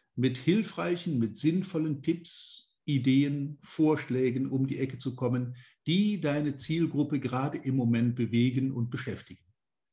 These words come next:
Wenn deine Zielgruppe Milchviehhalter sind und die haben ein Problem mit der Brunsterkennung, dann kannst du diesen Leuten möglicherweise Hinweise geben, wie man das lösen kann. Probleme mit der Milchleistung,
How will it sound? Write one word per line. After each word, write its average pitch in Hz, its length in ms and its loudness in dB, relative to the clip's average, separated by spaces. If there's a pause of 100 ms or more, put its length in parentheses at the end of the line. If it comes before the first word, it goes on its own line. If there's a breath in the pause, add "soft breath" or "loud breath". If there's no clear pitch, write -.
(1500)
Wenn 160 180 6
deine 160 220 2
Zielgruppe 185 560 0
Milchviehhalter 113 880 -2
sind 120 300 0
und 143 160 -4
die 123 120 0
haben 143 300 -4
ein 127 200 -2
Problem 131 440 2
mit 135 140 -4
der 131 100 -2
Brunsterkennung, 120 1000 -4 (300 soft breath)
dann 120 160 -2
kannst 180 340 0
du 208 80 -2
diesen 139 400 0
Leuten 117 420 0
möglicherweise 127 1120 0
Hinweise 117 680 0
geben, 120 360 0
wie 123 80 0
man 131 180 0
das 147 160 -2
lösen 131 380 2
kann. - 140 -16 (2250)
Probleme 170 400 6
mit 151 220 0
der 139 60 2
Milchleistung, 101 840 -2